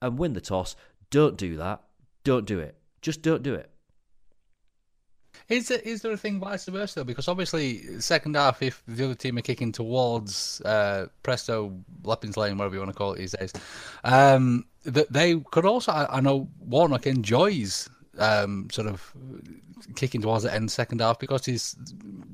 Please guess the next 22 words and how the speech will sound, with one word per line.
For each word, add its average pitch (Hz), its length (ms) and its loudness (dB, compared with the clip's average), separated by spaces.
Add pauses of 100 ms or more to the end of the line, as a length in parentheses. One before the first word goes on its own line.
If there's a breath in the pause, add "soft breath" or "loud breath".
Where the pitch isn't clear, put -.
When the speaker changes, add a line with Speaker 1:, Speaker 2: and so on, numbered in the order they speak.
(360)
Speaker 2:
kicking 139 320 0
towards 139 320 -2
his 143 200 -4
fans, 156 300 -4
isn't 196 200 -10
he? - 60 -12
Speaker 1:
Yeah. 98 200 -8 (380 loud breath)
Speaker 2:
It's, - 300 -10
Speaker 1:
Yeah, 180 140 -2
Speaker 2:
it's, - 140 -12
Speaker 1:
it - 100 -4
Speaker 2:
it's 170 100 -4
one 214 140 2
of 220 40 4
those 185 120 2
silly 226 260 -2
little 208 160 -2
things 190 320 -10
that, 117 260 -4
that - 280 -6
can 143 480 2 (460 loud breath)
have 170 200 2